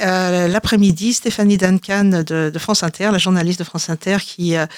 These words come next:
qui nous accompagne aussi, euh, de manière très discrète, mais très ponctuelle, très sur la durée. Euh, depuis deux mille quinze, elle nous accompagne. De, de, on,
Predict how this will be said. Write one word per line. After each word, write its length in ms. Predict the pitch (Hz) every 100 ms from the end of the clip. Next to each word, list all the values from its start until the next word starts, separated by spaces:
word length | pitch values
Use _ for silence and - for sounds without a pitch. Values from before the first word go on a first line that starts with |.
| - -
qui 100 | -
nous 140 | 190 202
accompagne 580 | 202 214 202 214 220
aussi, 500 | 196 185 - 208 208
euh, 100 | 190
de 80 | 180
manière 340 | 185 185 185 185
très 180 | -
discrète, 540 | 202 202 - - 208 208
mais 220 | 185 185
très 240 | 185 - 226
ponctuelle, 760 | 220 208 - - 208 202 202
très 380 | - - 202 196 196 - - -
sur 200 | - -
la 120 | 196 185
durée. 540 | 170 226 208 202 247 - - - -
Euh, 340 | 180 180 180 175
depuis 420 | 170 180 - 180
deux 180 | 165 185
mille 500 | 185 180 175 175 170 _ _ _ _ _ _
quinze, 340 | - 240 269 220
elle 320 | 196 180 185
nous 140 | 180
accompagne. 800 | 185 190 180 180 190 233 247 202
De, 80 | 185
de, 200 | 180 175 - - - _ _ _ -
on, 180 | 202